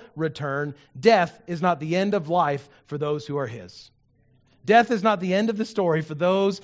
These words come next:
who belong to Jesus by faith. Instead, his return results in resurrected life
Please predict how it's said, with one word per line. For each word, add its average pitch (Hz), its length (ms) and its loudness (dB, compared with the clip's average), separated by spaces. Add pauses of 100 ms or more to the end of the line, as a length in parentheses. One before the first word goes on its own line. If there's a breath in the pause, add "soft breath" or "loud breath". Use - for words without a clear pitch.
(140 loud breath)
who 190 140 0
belong 185 500 2
to 196 100 -6
Jesus 165 440 -6
by 156 180 0
faith. 156 280 -2
Instead, 202 500 0 (180 loud breath)
his 233 320 0
return 208 480 0
results 175 640 0
in 165 180 -6
resurrected 196 680 -2
life 160 320 0